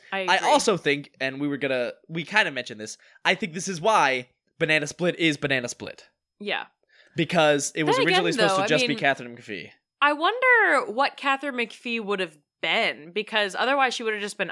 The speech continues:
Speaker 1: ice cream, and we've already had ice cream.
Speaker 2: Well, I mean, maybe they would have, they just changed the costumes up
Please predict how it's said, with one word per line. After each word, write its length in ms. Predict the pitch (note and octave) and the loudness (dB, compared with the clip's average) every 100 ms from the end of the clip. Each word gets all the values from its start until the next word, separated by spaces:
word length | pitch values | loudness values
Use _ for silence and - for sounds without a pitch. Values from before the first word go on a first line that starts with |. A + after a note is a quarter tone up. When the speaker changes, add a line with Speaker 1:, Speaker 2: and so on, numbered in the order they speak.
| - | -4
Speaker 1:
ice 220 | E3+ - | -4 -6
cream, 400 | - B2 - - | -8 -10 -12 -12
and 140 | - F#3 | -8 -4
we've 100 | F#3+ | 0
already 180 | G3+ F3+ | 0 0
had 160 | F3 | -2
ice 160 | F3 - | -2 -6
cream. 360 | - G#2 G2 G3+ - - | -12 -14 -14 -20 -20 -2
Speaker 2:
Well, 360 | G#3+ G#3 G3+ - | 6 6 6 2
I 100 | F#3 | 2
mean, 160 | F#3 E3+ F#3 | 2 -2 -8
maybe 480 | F3 F3+ G#3 G#3 | 2 4 4 2
they 180 | F#3 E3+ | 2 2
would 160 | D#3+ D#3+ | 2 0
have, 120 | C#3+ | 0
they 120 | D3+ | 0
just 220 | C#3+ C3 - | 0 -2 -2
changed 280 | C3+ B2+ A2 | -2 -4 -8
the 60 | |
costumes 580 | - C3 B2+ G#2+ G2 G#2 | -4 -2 -2 -6 -12 -10
up 160 | D2+ | -12